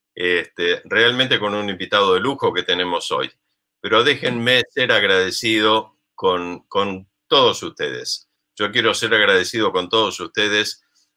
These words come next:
porque hay veces que los números que nos va alcanzando Facebook día por día, Facebook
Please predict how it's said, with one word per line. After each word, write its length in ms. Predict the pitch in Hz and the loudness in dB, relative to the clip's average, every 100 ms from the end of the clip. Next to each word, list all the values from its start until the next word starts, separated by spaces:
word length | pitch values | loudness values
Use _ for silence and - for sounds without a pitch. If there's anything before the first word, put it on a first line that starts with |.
| - | -2
porque 300 | 95 101 110 | 0 2 2
hay 140 | 113 | 2
veces 360 | 131 135 139 - | 0 0 -2 -2
que 140 | 113 | -2
los 180 | 98 90 | -2 -2
números 800 | 120 156 107 101 107 113 - - _ _ | -4 -2 0 2 2 0 -8 -16 _ _
que 140 | 90 | -6
nos 180 | 90 85 | -4 0
va 140 | 101 | 2
alcanzando 720 | 113 95 95 90 - 107 98 87 | 2 0 -2 -2 0 0 0 0
Facebook 540 | 117 117 90 98 90 _ _ | 0 0 -2 -8 -10 _ _
día 400 | 90 131 123 117 | -6 -2 -2 0
por 220 | - 90 | -2 -2
día, 460 | 110 90 82 92 - - _ - | -4 -2 0 -2 -6 -20 _ 0
Facebook 420 | 127 135 143 123 | 2 2 -2 -2